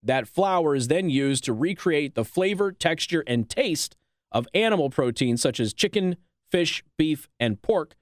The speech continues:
via pressure, temperature, and cooking techniques. Now, what do you bet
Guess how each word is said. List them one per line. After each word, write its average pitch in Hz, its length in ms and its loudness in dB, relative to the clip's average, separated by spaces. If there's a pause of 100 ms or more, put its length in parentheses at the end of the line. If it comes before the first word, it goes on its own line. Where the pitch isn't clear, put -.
(400)
via 120 220 0
pressure, 190 480 -2
temperature, 160 580 -2
and 117 180 -2
cooking 139 360 -4
techniques. - 720 -4 (1120)
Now, 123 160 2
what 160 280 2
do 269 60 -8
you 190 360 0
bet 131 400 0